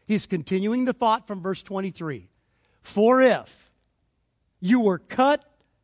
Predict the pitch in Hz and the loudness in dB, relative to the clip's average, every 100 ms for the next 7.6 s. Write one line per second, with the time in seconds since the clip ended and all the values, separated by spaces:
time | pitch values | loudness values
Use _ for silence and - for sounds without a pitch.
0 | _ _ _ _ _ _ _ _ _ 208 | _ _ _ _ _ _ _ _ _ 0
1 | 208 226 208 156 190 190 262 262 233 247 | 2 2 0 0 -2 0 -4 -4 -8 -4
2 | 202 170 160 208 302 311 202 180 - 180 | -2 -2 0 2 2 2 0 -2 -4 -2
3 | 170 151 117 - 151 135 139 202 220 _ | -2 -4 -8 -12 -10 -6 -4 -6 -6 _
4 | _ _ _ _ _ _ _ _ _ _ | _ _ _ _ _ _ _ _ _ _
5 | _ _ - 196 175 220 220 277 240 196 | _ _ -8 -6 -4 -2 0 0 0 -6
6 | - 190 170 160 135 _ _ 175 - 190 | -6 -4 -2 -2 -6 _ _ -10 -6 -6
7 | - 214 214 233 185 143 | -4 -6 0 0 0 -4